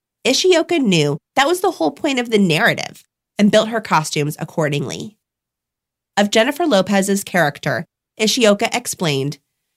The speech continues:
"She essentially becomes a sex toy, so she had to look erotic and uncomfortable at the same time. I gave her a sheer dress, a big black and red wig, and a bizarre hard collar made of plastic.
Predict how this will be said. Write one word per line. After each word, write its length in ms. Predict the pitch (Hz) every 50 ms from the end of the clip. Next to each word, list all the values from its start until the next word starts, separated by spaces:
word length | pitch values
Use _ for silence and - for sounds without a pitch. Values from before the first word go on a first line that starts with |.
| _
"She 220 | _ - - 240 233
essentially 460 | 233 233 - 247 277 311 - 359 359
becomes 440 | 359 330 - - 226 196 196 196 - -
a 80 | 202 175
sex 400 | - - 196 185 - - - -
toy, 320 | - 160 - - - - _ _ _ _ _ _
so 160 | - - 214 196
she 160 | - - 202
had 400 | 196 190 190 202 208 226 220 -
to 120 | - 285
look 220 | 247 214 196 196 - -
erotic 500 | 190 175 175 160 160 160 165 170 170 - -
and 100 | 190 196
uncomfortable 640 | 196 196 196 196 - 214 220 - - 185 185 165
at 160 | - 170 175 -
the 80 | 185
same 280 | 175 - - 160 151 156
time. 460 | 156 - - 170 135 - - - - _ _ _ _ _ _ _ _ _ _ _ _
I 80 | 185 185
gave 200 | 175 175 170 -
her 120 | - 180
a 80 | 160 156
sheer 320 | - - - 175 175 220
dress, 560 | 233 240 220 160 143 156 175 - - - - - _ _ _ _ _ _ _ -
a 60 | 180
big 500 | 170 - - - 196 190 202 202 202 202
black 320 | - 196 190 175 180 180 208
and 160 | 190 185 175
red 220 | 170 160 170 190
wig, 380 | 180 180 151 139 139 147 - - _ _ _ _ _ _ _ _
and 80 | 185 190
a 40 | 180
bizarre 540 | 170 185 180 175 190 190 185 196 208 220
hard 400 | 214 208 - 196 196 202 196 196
collar 400 | - - - 180 170 175 175 170
made 220 | 180 170 156 151 160
of 120 | 151 -
plastic. 640 | - - 147 147 147 - - 175 - - - -